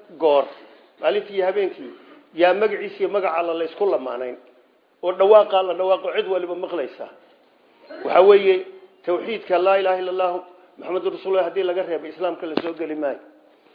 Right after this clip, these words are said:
nabiga marka sharaftu Alla siiyay wax la koobi karin way la khayra fi kasiir la khayra khayr kuma jiro fi kasiirin in badan oo min najwaahum faqooda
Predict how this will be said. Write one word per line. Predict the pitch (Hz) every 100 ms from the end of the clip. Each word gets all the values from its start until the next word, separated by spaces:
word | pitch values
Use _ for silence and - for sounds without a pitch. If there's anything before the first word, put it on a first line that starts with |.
| -
nabiga | 165 190 190
marka | 196 190
sharaftu | 165 185 202 - 190
Alla | 214 185 139
siiyay | 165
wax | 170 165 170
la |
koobi | 156 170 156
karin | 165 147
way | 123 - - - - - _ _ _ _ -
la | 147
khayra | - 131 123
fi | -
kasiir | - - - - - _ _ _ _ _ _ _ _ _ _ _ - - - - - - - - -
la | 190 208
khayra | - 202 220 202
khayr | - 202 190
kuma | - 196 202
jiro | 202 - 120 107 - - - - - - - -
fi | 208 214
kasiirin | 196 - 208 202 196
in | 220 214
badan | 151 139 135 - - - - - _ -
oo | 170
min | 196 220
najwaahum | 196 180 196 196 165 151 -
faqooda | - - 180 170